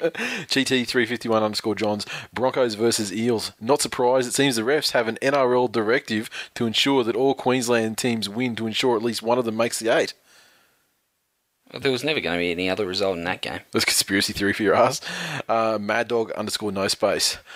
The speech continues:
Speaker 2: "The team of destiny just sorted out a minor blip on their way to premiership glory. Good on those little Aussie battlers."
Speaker 1: Fuck.
Speaker 2: Get your own material. Fuck
Speaker 1: Yeah.
Speaker 2: it.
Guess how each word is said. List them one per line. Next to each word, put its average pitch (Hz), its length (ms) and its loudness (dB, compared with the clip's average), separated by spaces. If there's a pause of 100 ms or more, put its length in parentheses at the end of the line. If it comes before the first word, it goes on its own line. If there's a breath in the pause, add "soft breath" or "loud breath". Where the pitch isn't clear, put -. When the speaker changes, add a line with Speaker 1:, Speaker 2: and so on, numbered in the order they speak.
(280 loud breath)
Speaker 2:
"The 113 100 -2
team 151 340 2
of 107 140 -2
destiny 113 500 0
just 120 220 0
sorted 113 400 0
out 110 240 2
a 107 80 -6
minor 110 340 2
blip 104 320 -6
on 101 120 -4
their 101 120 -4
way 101 140 2
to 98 80 -2
premiership 107 560 -2
glory. 98 400 -2
Good 117 220 -2
on 110 160 2
those 98 280 -2
little 104 220 -6
Aussie 92 280 -4
battlers." 92 500 0 (1080)
Speaker 1:
Fuck. - 380 -4 (100)
Speaker 2:
Get - 180 -6
your 95 100 0
own 82 100 -2
material. 92 380 -8
Fuck 139 140 -6
Speaker 1:
Yeah. 247 280 0
Speaker 2:
it. - 40 -6